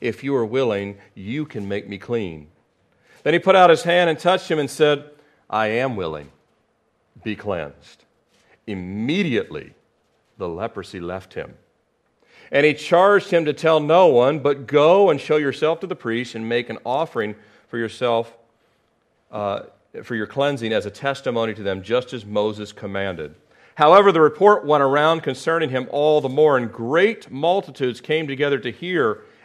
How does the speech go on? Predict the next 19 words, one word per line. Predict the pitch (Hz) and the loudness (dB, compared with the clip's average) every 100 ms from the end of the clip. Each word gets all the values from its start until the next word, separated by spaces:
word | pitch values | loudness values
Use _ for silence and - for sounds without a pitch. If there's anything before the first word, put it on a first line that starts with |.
| _ | _
and | 139 156 175 | -2 0 0
to | |
be | 170 175 | -2 -4
healed | 127 120 95 104 120 - _ _ _ _ - | -4 -4 -2 -4 -8 -18 _ _ _ _ -10
by | 113 113 117 | -2 0 0
him | 123 135 90 87 95 _ _ 113 | -2 -4 -4 -8 -14 _ _ -6
of | 107 107 | -6 -2
their | 135 165 | 0 0
infirmities. | 113 - 95 80 73 73 _ _ _ _ _ _ | -2 -4 -6 -6 -10 -18 _ _ _ _ _ _
So | - 165 147 | 0 4 4
he | 196 | 2
himself | 160 139 165 147 - | -2 0 0 0 -2
often | 135 151 180 175 131 107 | 0 4 4 2 -2 -4
withdrew | 107 101 110 139 139 113 | -4 -8 -8 -2 -2 0
into | 117 117 | -2 -4
the | 110 | -4
wilderness | 123 117 98 - | -2 0 -2 -6
and | 95 | -10
prayed. | - 120 101 78 | -6 -2 -2 -4